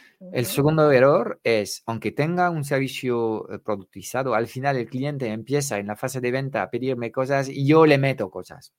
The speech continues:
Speaker 1: Venga ya. Y al final lo que haces, aunque tengas un servicio productizado, estás vendiendo ad hoc en la trastienda. Entonces, te estás engañando a ti mismo.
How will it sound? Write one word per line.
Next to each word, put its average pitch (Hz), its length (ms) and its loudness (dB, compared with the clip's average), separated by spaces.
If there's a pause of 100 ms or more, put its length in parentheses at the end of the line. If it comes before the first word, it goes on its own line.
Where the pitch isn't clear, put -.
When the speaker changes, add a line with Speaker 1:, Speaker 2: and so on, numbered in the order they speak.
(100)
Speaker 1:
Venga 123 320 0
ya. 104 200 -4 (320)
Y 147 100 0
al 160 120 4
final 175 320 2
lo 156 100 4
que 151 120 4
haces, 147 520 2
aunque 110 220 -6
tengas 165 320 -2
un 160 80 -8
servicio 147 340 -4
productizado, 135 800 -4
estás 135 320 0
vendiendo 131 460 0
ad 113 100 0
hoc 151 200 2
en 110 100 -2
la 101 100 -4
trastienda. 117 540 -8
Entonces, 127 420 -2 (220)
te 135 80 -2
estás 175 240 4
engañando 156 520 4
a 131 120 2
ti 120 100 -6
mismo. 135 380 -6